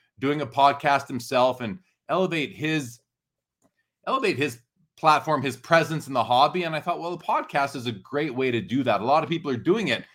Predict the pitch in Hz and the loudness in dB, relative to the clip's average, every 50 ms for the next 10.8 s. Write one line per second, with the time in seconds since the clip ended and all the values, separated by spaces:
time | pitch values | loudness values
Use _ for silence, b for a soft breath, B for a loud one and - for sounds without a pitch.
0 | b b b _ - 165 156 - 214 220 196 180 - 151 147 147 143 143 151 147 | b b b _ -6 -6 -2 0 -2 -2 -2 -2 4 6 6 6 6 4 0 -4
1 | 143 147 - b b b b b - 135 143 151 147 - 220 196 - - 185 175 | -6 -6 -10 b b b b b -8 -6 -6 -6 -6 -8 -8 -8 -2 -2 0 0
2 | 156 135 117 - 143 135 160 180 170 156 135 135 135 131 135 127 135 120 131 135 | 0 0 -2 -2 0 2 2 2 4 4 4 4 4 2 0 -4 -4 -4 -4 -4
3 | 135 135 135 131 110 - 117 117 117 - _ - 127 131 - 117 - 165 165 175 | -4 -4 -4 -4 -6 -10 -12 -14 -14 -14 _ -6 -6 -6 -4 -2 2 4 4 4
4 | 175 170 170 160 160 _ _ _ _ _ - _ _ _ - 104 120 135 131 107 | 4 2 -4 -6 -8 _ _ _ _ _ -20 _ _ _ -2 2 2 2 2 2
5 | 104 117 113 95 92 131 151 147 139 120 - - 185 170 151 165 165 147 143 123 | 0 -2 -2 -2 -2 -2 -2 -2 -4 -8 -6 -4 -2 -2 0 0 -2 -2 -4 -8
6 | 120 120 - - 131 147 156 156 151 147 143 139 139 139 139 139 127 117 95 87 | -10 -12 -10 -6 -4 -4 -2 -2 -4 -4 -2 0 0 2 2 0 0 -4 -12 -14
7 | 92 95 107 131 139 139 131 117 - - - - 139 139 135 131 135 135 117 95 | -8 -2 0 0 0 0 -2 -8 -12 -16 -12 -8 -6 -6 -4 -4 -4 -6 -6 -4
8 | 113 107 101 98 95 98 131 156 170 165 160 123 - - 135 135 135 131 - - | -2 -2 -2 -2 -2 0 0 0 0 0 -4 -10 -4 2 4 4 4 4 0 0
9 | - 135 127 123 123 - 143 131 123 123 - 127 120 120 117 113 110 98 98 123 | 0 2 2 0 -2 -4 -4 -4 -4 -2 -2 0 2 2 2 0 -2 -4 -2 -2
10 | 117 113 104 - - - 180 190 196 - - 135 127 131 127 123 | -2 -2 -4 -6 -4 0 2 2 2 2 0 -2 -2 -2 -4 -10